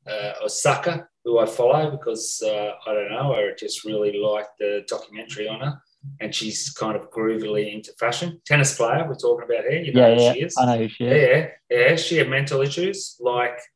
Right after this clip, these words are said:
Speaker 2: Mm.
Speaker 1: every, nearly every one of us. Come on.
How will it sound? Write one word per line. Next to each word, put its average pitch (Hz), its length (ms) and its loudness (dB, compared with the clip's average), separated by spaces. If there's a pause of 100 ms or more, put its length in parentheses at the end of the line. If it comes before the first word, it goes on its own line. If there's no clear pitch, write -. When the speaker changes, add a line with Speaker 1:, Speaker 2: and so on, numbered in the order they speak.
(100)
Speaker 2:
Mm. 139 280 4 (220)
Speaker 1:
every, 131 560 4 (260)
nearly 131 480 6
every 117 260 0
one 98 160 -6
of 90 120 -10
us. - 280 -10
Come - 160 -2
on. 90 160 -12